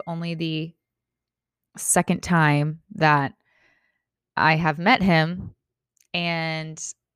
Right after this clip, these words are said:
I'm at his house. It is so early. He offers me coffee. I pull up to his house, actually, before the coffee, obviously.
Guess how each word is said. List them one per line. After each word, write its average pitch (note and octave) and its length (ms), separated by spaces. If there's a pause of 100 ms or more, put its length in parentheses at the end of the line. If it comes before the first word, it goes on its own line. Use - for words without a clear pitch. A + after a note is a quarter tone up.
(920)
I'm F3 160
at F3+ 140
his F#3 140
house. D3+ 500 (100)
It E3+ 100
is D#3+ 200
so D#3 360
early. A2+ 520 (300)
He - 120
offers D#3+ 300
me G3 60
coffee. D#3+ 640 (420)
I D#3+ 120
pull A3+ 340
up F#3 280 (100)
to E3+ 140
his D#3+ 200
house, D3 280
actually, D3 720 (460)
before F3 340
the D#3+ 100
coffee, C#3+ 380
obviously. - 680